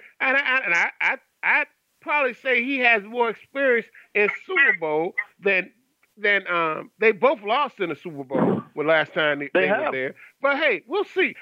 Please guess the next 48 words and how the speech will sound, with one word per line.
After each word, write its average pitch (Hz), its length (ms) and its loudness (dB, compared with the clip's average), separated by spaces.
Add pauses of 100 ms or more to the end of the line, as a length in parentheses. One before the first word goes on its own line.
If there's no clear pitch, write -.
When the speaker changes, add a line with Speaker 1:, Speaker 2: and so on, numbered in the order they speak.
(100)
Speaker 1:
Hey, 285 140 4
Rich, 302 260 -2
we 269 100 -16
gotta 254 220 2
get 254 100 -6
out 262 220 0
of 233 100 -4
Speaker 2:
I - 40 0
Speaker 1:
here. - 20 2
We 269 60 2
Speaker 2:
agree. 302 140 -4
Speaker 1:
got 247 120 0
a 233 40 -6
commercial, 226 480 2
but, 220 140 -6
um, 214 300 0 (260)
who 370 160 2
do 339 60 2
you, 311 340 -2
give 330 140 0
us 302 160 -2
one 247 180 0
of 240 60 0
your 208 100 2
Kobe 202 300 0
Bryant 160 380 0
moments, 143 380 -4
man, 127 240 4
before 123 300 -2
we 117 120 -2
get 110 120 2
out 98 160 2
of 92 60 -8
here, 87 180 -10
please. 123 240 4 (2250)
Speaker 2:
I 190 200 2
mean, 165 540 -4 (920)
there's 196 160 6 (120)
so 247 180 2
many, 190 380 2
but, 175 300 2
like, 170 300 2 (140)
the 175 100 0
one 190 300 0
that 185 120 2
always 175 340 2
I'll 156 120 -2
never 170 280 0